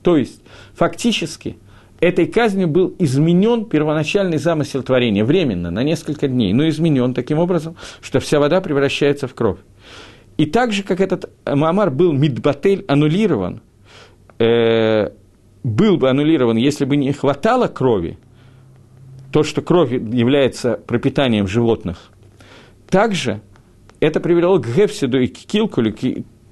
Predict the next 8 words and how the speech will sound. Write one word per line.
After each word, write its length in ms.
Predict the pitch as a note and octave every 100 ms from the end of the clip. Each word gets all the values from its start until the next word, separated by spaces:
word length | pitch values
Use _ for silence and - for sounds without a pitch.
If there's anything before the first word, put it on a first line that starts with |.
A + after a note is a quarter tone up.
| _
к, 200 | - D3+
к 140 | - B2+
ухудшению, 600 | C#3+ - - G#3+ D3+ A2+
к 380 | - B2 A2+ G2+ - _ _
килкулю, 580 | - C3+ - G2 F2+ -
к 340 | - A2+ G#2 G2 - _ - - - -
разрушению, 880 | - C3 C3 C#3+ - A3 F#3 G#2+ A#2 - - - - - -
когда 640 | D3 C3+ F3 G3 F3